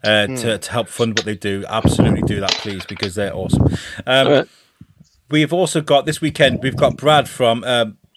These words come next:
Speaker 1: Spirits and Bourbon coming on from, uh,
Speaker 2: Yes.
Speaker 1: Bar Rescue.
Speaker 2: Yes. Which is
Speaker 1: Uh,
Speaker 2: exciting.
Speaker 1: which
Speaker 2: We, we've wanted to speak to, well, Alex really in, in particular wanted to speak to somebody that makes alcohol.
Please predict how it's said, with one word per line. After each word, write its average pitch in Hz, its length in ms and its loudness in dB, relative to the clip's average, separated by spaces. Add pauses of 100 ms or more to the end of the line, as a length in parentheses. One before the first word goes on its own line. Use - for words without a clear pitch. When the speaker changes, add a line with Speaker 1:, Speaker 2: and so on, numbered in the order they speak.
(160)
Speaker 1:
Spirits 143 440 2
and 120 100 -6
Bourbon 131 380 4
coming 104 220 0
on 98 160 -6 (500)
from, 110 220 2
uh, 107 120 4
Speaker 2:
Yes. 101 120 -4
Speaker 1:
Bar 113 180 2
Rescue. 135 400 -2 (320)
Speaker 2:
Yes. - 540 2 (560)
Which 135 160 2
is 139 120 -2
Speaker 1:
Uh, - 40 4
Speaker 2:
exciting. 120 360 6
Speaker 1:
which - 140 -12 (480)
Speaker 2:
We, 131 120 4
we've 139 420 0
wanted 160 220 4
to 127 40 0
speak 143 320 0
to, 147 60 -2
well, 131 260 4
Alex 156 320 2
really 113 380 4
in, 101 100 0
in 101 200 -2
particular 104 420 0
wanted 98 240 2
to 92 60 -2
speak - 220 -6
to - 80 -6
somebody 110 280 0
that 98 180 4
makes 98 380 -2 (140)
alcohol. 92 480 4